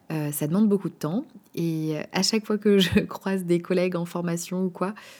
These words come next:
on me demande : « Mais combien ça te rapporte le podcast ? » Zéro, rien, rien, nada. <laughs> Donc c'est pour ça que du coup, euh, je préfère pouvoir partager mon temps parce que c'est quelque chose que je fais avec grand plaisir,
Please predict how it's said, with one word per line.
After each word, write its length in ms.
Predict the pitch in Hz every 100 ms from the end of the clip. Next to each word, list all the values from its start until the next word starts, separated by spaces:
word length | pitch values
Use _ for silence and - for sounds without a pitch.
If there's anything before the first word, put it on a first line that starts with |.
| -
on 80 | 170
me 60 |
demande : « 260 | 170 170 202
Mais 100 | 180
combien 240 | - 180 196
ça 140 | 202
te 80 | -
rapporte 360 | 165 175 185
le 60 | 165
podcast ? » 580 | 160 - 180 196 - - _ 156
Zéro, 400 | 156 196 175 - -
rien, 380 | 151 180 170 165 -
rien, 280 | 151 165 151
nada. 400 | 160 165 151 - - - - 226 277 254
<laughs> 580 | - - - - - -
Donc 220 | 202 196
c'est 140 | 190 190
pour 180 | 175 175
ça 160 | 196
que 120 | 196 175
du 140 | 165
coup, 240 | - 214 220 - - - - - 175
euh, 680 | 170 165 160 156 151 151 - _ _ _
je 360 | 151 151 175 170 - -
préfère 380 | - 196 208
pouvoir 320 | 214 180 170 -
partager 480 | 180 - 190 175
mon 180 | 175 170
temps 380 | 170 196 220 285
parce 200 | 175 160
que 120 | -
c'est 160 | 170 175
quelque 280 | 160 160 165
chose 280 | - 185 -
que 120 | 160
je 260 | 151 151
fais 240 | 147 - 190
avec 240 | 156 151
grand 240 | 147 156 170
plaisir, 420 | 185 165 185